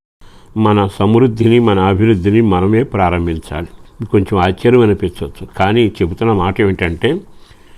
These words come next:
నీ అభివృద్ధి నీ చేతుల్లోనే ఉంది. నువ్వెప్పుడైతే అభివృద్ధి ప్రణాళికలో అడుగు వేస్తావో,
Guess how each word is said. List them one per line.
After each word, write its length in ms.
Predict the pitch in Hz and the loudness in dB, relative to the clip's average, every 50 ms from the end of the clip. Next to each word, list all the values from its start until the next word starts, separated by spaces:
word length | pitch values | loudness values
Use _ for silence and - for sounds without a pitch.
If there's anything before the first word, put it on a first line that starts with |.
| - - - - - - 113 | -20 -20 -20 -20 -8 -2 2
నీ 140 | 117 117 | 4 4
అభివృద్ధి 480 | 110 104 104 110 131 156 143 117 123 120 | 6 6 4 4 4 4 4 4 2 2
నీ 260 | 110 101 110 117 117 - - | 4 4 2 2 2 2 2
చేతుల్లోనే 540 | 113 101 - - 101 101 98 98 101 107 113 | 0 2 2 2 2 2 2 2 2 2 0
ఉంది. 360 | 113 92 85 90 85 - - - _ _ _ _ _ _ _ _ _ _ _ _ - - _ - - | 0 0 -2 -6 -8 -10 -14 -20 _ _ _ _ _ _ _ _ _ _ _ _ -20 -20 _ -6 -2
నువ్వెప్పుడైతే 1040 | 117 104 98 110 113 113 - 147 156 143 135 - - 123 120 117 104 104 110 110 - - | 0 2 4 4 2 2 0 2 2 4 2 2 2 0 2 2 4 2 2 0 0 0
అభివృద్ధి 440 | 101 104 104 98 110 123 110 117 113 | 0 0 0 2 2 2 2 0 -2
ప్రణాళికలో 920 | 110 - 101 98 101 104 104 101 101 98 - 104 110 101 92 92 95 - - 92 | -2 -2 -2 0 0 2 2 2 0 0 0 0 0 0 0 0 -2 -2 -2 -2
అడుగు 240 | 92 98 98 101 | -2 0 0 2
వేస్తావో, 760 | 101 95 82 85 - - - 90 92 95 107 123 101 87 123 | 2 0 0 -2 -6 -6 -4 -2 -2 0 -2 -2 -2 -4 -6